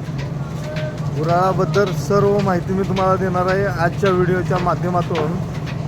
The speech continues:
तर, अ, गुऱ्हाळ कशाला म्हणतात?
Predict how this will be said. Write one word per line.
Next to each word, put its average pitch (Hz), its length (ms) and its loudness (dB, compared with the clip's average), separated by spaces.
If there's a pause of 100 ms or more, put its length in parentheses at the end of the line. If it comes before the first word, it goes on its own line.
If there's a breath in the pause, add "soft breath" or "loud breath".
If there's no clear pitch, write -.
(1600)
तर, 180 160 6
अ, 190 580 4 (1300)
गुऱ्हाळ 190 240 4 (880)
कशाला 214 240 4
म्हणतात? 208 560 2